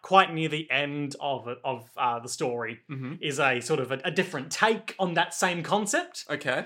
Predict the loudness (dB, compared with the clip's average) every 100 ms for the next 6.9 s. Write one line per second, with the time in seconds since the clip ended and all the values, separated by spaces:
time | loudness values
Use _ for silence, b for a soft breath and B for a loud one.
0 | 2 6 8 6 6 4 4 -2 -2 -4
1 | -4 -4 -6 -8 _ -2 -2 -2 -6 -4
2 | -4 -2 -4 -2 -6 -2 2 4 4 4
3 | 2 2 -2 0 0 0 0 -2 -2 0
4 | 8 8 6 -4 B B B B B _
5 | 4 6 6 4 4 6 6 4 2 -4
6 | -6 -8 -6 -4 -2 -4 -4 -4 -6